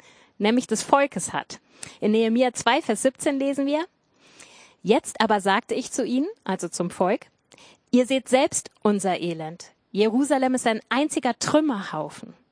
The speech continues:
Die Stadttore liegen in Schutt und Asche. Kommt, lasst uns die Mauer wieder aufbauen, damit wir nicht länger dem Gespött der Leute preisgegeben sind.“ Und wie reagiert das Volk? Da erklärten sie, „Gut, wir wollen beginnen“,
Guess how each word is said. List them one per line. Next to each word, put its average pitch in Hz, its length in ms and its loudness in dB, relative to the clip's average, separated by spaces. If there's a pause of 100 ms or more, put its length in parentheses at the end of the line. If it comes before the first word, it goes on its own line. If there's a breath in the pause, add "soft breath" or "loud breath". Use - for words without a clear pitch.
(160)
Die 202 100 -2
Stadttore 269 460 2
liegen 220 200 -2
in 208 120 0
Schutt - 280 2
und 226 180 -2
Asche. 202 320 -4 (240 loud breath)
Kommt, - 460 -2 (220 loud breath)
lasst 247 360 2 (100)
uns 392 380 2
die 277 140 2
Mauer 277 340 4
wieder 240 320 2
aufbauen, 196 500 -2 (280 loud breath)
damit 233 260 2
wir 247 80 2
nicht 214 180 -4
länger 233 240 0
dem 214 140 -4
Gespött - 380 -2
der 190 80 -2
Leute 175 280 -4
preisgegeben 165 760 -8
sind.“ - 360 -20 (720)
Und 190 120 -2
wie 190 100 -2
reagiert 196 440 -2
das - 160 -4
Volk? 214 360 -4 (720 loud breath)
Da 214 140 4
erklärten 240 560 0
sie, 294 220 0 (340 soft breath)
„Gut, 220 400 2 (380)
wir 220 280 2
wollen 202 280 0
beginnen“, 170 400 -8